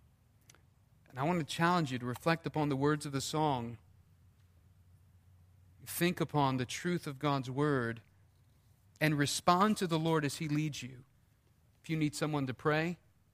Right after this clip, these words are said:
I'll be down here in the front, and I'd be more than willing to pray with you. Maybe you want to come and kneel down at the steps like we offered earlier just to confess something before God. You feel free to do that.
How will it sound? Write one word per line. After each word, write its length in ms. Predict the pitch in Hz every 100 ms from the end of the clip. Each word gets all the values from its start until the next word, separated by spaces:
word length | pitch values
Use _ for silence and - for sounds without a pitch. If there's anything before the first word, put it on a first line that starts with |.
| _
I'll 140 | 139 151
be 160 | 151
down 260 | 131 139 147
here 200 | 139 135
in 80 | 139
the 60 |
front, 360 | 156 - 127 123
and 140 | 131 127
I'd 160 | 127
be 100 | 127
more 220 | 123 135
than 180 | 143 135
willing 300 | 135 127 120
to 100 | 123
pray 200 | - 135
with 180 | 131 120
you. 220 | 120 135 - _ _ _ _ _ _ -
Maybe 280 | 139 156 180
you 180 | 165
want 240 | 165 156 160
to 60 |
come 260 | 147 151 175
and 100 | 151
kneel 160 | 139 151
down 220 | 151 151
at 100 | 143
the 80 | 139
steps 380 | - 151 156
like 160 | 147 135
we 120 | 139
offered 280 | 143 139 139
earlier 380 | 139 143 151 156
just 260 | 143 135 143
to 60 |
confess 420 | - 139 - 143
something 360 | - 147 147 139
before 300 | 131 - 139
God. 360 | 131 131 147 - _ _ _ _ -
You 160 | 143 147
feel 340 | - 160 147
free 380 | - 170 143 120
to 120 | 131
do 180 | 135 139
that. 320 | 123 117